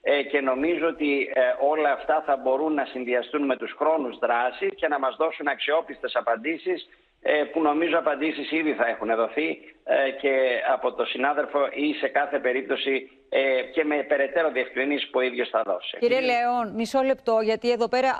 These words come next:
Speaker 2: άφησα ένα κομμάτι ακόμη που ήθελα και το οποίο προφανώς είναι από τα πολύ σημαντικά. Επειδή, ε, έχει ζητηθεί, από ό,τι καταλαβαίνουμε, να γίνει εκταφή της Τζορτζίνας και να εξεταστεί,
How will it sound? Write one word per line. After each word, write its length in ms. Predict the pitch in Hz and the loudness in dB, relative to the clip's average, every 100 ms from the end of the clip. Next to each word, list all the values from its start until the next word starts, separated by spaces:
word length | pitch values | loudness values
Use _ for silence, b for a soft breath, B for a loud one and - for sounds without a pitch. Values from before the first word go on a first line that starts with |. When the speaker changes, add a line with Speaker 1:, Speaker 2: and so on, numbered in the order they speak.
| 233 | -2
Speaker 2:
άφησα 220 | - 269 | 0 0
ένα 180 | 254 254 | 0 0
κομμάτι 400 | 240 226 247 240 | 0 0 0 0
ακόμη 300 | 220 240 233 | 0 -2 -2
που 180 | 226 233 | -2 0
ήθελα 400 | 247 226 196 208 | 0 2 2 2
και 140 | 226 | 0
το 100 | 233 | -2
οποίο 440 | 220 247 269 233 - | -2 2 2 2 -4
προφανώς 600 | - 254 247 233 262 277 - B B B | -2 0 0 0 2 0 -4 B B B
είναι 220 | 277 302 | 0 2
από 160 | 285 269 | 2 0
τα 140 | 247 | 2
πολύ 300 | 247 247 294 | 0 0 -2
σημαντικά. 720 | 285 240 214 190 185 185 185 - | 0 0 0 0 0 0 0 -2
Επειδή, 460 | 214 214 214 294 | -2 -2 0 0
ε, 580 | 311 - 226 226 220 214 196 | 0 0 2 2 2 2 2
έχει 300 | 226 254 330 | 0 0 -4
ζητηθεί, 680 | 254 277 233 208 233 233 262 | -2 -2 -2 -4 0 2 2
από 140 | 247 | 2
ό,τι 120 | 269 | 0
καταλαβαίνουμε, 540 | 277 269 233 208 247 277 | 0 2 2 0 -2 0
να 100 | 254 | 0
γίνει 240 | 254 294 | 0 0
εκταφή 480 | 294 - 240 262 320 | -2 0 -2 -2 -2
της 180 | 277 180 | -2 0
Τζορτζίνας 840 | 208 170 175 190 185 202 233 - B B B | 0 0 -2 -2 0 0 -2 -8 B B B
και 120 | - 233 | -2 0
να 100 | 226 | 0
εξεταστεί, 560 | - 226 214 214 - | 0 0 0 0 0